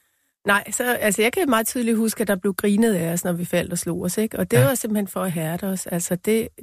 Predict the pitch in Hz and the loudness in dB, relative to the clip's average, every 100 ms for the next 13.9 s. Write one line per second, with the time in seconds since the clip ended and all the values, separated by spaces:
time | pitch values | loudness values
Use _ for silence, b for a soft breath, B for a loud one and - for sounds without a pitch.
0 | - - 190 180 190 180 196 247 254 220 | -10 -6 -2 0 0 2 2 2 0 0
1 | 208 b b b b b _ - 180 175 | 0 b b b b b _ 0 2 2
2 | 175 180 185 226 277 226 - 226 226 185 | -2 0 2 2 0 -2 -2 -2 -2 -4
3 | 180 - - 190 214 185 175 185 208 185 | -6 -6 -4 -6 -4 -2 -2 -2 0 0
4 | 185 180 - 190 190 180 175 - 185 180 | 0 0 -4 -6 -2 -2 -4 -4 -2 -2
5 | 180 175 196 214 - 190 - 208 - 190 | 0 0 0 -4 -8 -10 -8 -6 0 0
6 | - - - 120 - 190 - 185 - 208 | 0 0 4 4 2 -4 -6 -8 -4 -4
7 | - 185 180 190 214 247 175 180 190 208 | -4 -6 -4 -4 0 0 0 -2 -2 -2
8 | 247 - 220 202 202 220 220 196 185 175 | -2 0 0 2 2 2 2 0 0 0
9 | 185 - 233 208 - b b b b - | -2 -2 -4 -4 -6 b b b b 0
10 | 190 190 220 175 170 196 180 180 190 175 | 2 4 2 0 -2 -2 -2 -2 -2 0
11 | 180 208 226 214 185 208 185 196 196 185 | 0 2 2 4 2 -2 -2 0 0 2
12 | 180 190 190 - 185 170 190 208 - - | 0 0 -2 0 0 0 0 -2 -2 -2
13 | 214 180 160 175 240 320 170 - | -2 0 0 2 2 0 -2 -4